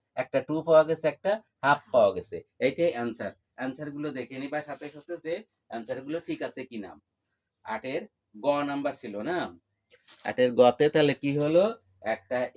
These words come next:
এক্স, একটা হাফ। আচ্ছা, এখন হচ্ছে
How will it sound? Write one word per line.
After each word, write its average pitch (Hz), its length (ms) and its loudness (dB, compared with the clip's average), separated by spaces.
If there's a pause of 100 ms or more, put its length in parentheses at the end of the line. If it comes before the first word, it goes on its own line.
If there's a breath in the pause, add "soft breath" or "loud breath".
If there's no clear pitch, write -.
(160)
এক্স, 175 200 -2 (120)
একটা - 260 -6 (460)
হাফ। 123 240 -2 (1800)
আচ্ছা, 104 340 -18 (1400)
এখন 127 240 -8
হচ্ছে 143 240 -10